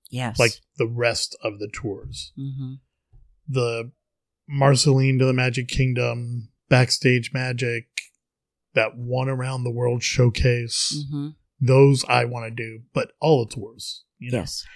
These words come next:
Speaker 2: I don't know that I'm gonna go scuba diving in the aquarium at Epcot ever, but some people wanna do it.
Speaker 1: Yeah.
Speaker 2: You know,
Speaker 1: Yeah,
Speaker 2: let's
Speaker 1: the
Speaker 2: get
Speaker 1: bes-,
Speaker 2: all the
Speaker 1: but
Speaker 2: tours
Speaker 1: behind the
Speaker 2: back.
Speaker 1: scenes one's really cool. It's a very inexpensive tour.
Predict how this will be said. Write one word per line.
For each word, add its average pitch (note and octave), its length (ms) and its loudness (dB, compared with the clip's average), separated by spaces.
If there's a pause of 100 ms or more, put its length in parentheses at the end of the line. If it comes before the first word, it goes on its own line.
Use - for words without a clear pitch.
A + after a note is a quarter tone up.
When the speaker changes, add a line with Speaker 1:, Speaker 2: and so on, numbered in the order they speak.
(260)
Speaker 2:
I C#4 60 2
don't F3+ 120 4
know G#2+ 120 -4
that G#2 100 -4
I'm G2+ 80 -8
gonna A2 140 -8
go A2+ 120 -2
scuba A#2+ 420 0
diving B2 420 0
in A2+ 160 -10
the A2+ 100 -8
aquarium D3+ 500 0
at C3 60 0
Epcot D#3+ 340 -2
ever, F3 360 -4 (1300)
but D#3 160 -2
some A#2+ 240 0
people D3+ 260 4
wanna G#2+ 180 -10
do A2 140 -6
it. G3 100 -6 (220)
Speaker 1:
Yeah. G3 300 -4 (680)
Speaker 2:
You C3+ 100 0
know, B2+ 240 -4 (260)
Speaker 1:
Yeah, C#4 80 -2
Speaker 2:
let's A#3+ 100 -2
Speaker 1:
the F#3+ 60 -4
Speaker 2:
get F#3+ 160 6
Speaker 1:
bes-, - 20 6
Speaker 2:
all F#3 140 6
the D#3+ 80 6
Speaker 1:
but - 80 6
Speaker 2:
tours C#4+ 180 2
Speaker 1:
behind E4 240 6
the E4 80 4
Speaker 2:
back. D#4+ 40 4
Speaker 1:
scenes E4 380 0
one's F3+ 300 -2
really A3 240 0
cool. A#3+ 240 0
It's - 100 -2
a F3 60 -4
very A3 420 4
inexpensive C4 580 -2
tour. D#3+ 500 -2